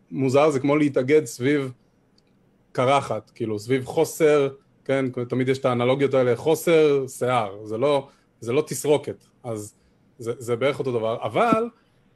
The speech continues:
אה, ב-, בזכות זה שאני לא מאמין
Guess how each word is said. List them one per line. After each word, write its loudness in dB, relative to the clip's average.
אה, 0
ב-, -8
בזכות -8
זה -2
שאני -6
לא -4
מאמין -2